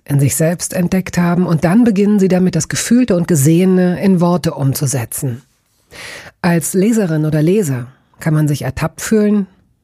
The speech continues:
und im besten Sinne verstanden. Der Autor Daniel Schreiber, dessen Nachname schon ein dezenter Hinweis darauf ist, was aus ihm werden musste,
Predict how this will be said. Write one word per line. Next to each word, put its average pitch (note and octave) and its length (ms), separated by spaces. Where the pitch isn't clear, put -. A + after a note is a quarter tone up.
und D#3+ 160
im C#3+ 100
besten D3+ 400
Sinne C#3 300
verstanden. A2+ 840
Der F3 200
Autor G#3 300
Daniel G3 460
Schreiber, C#3 540
dessen C#3 360
Nachname C#3 600
schon C#3 320
ein C#3 220
dezenter D#3 480
Hinweis D#3+ 480
darauf D#3+ 380
ist, - 300
was D#3 300
aus E3 280
ihm D3+ 180
werden D3 300
musste, E3+ 640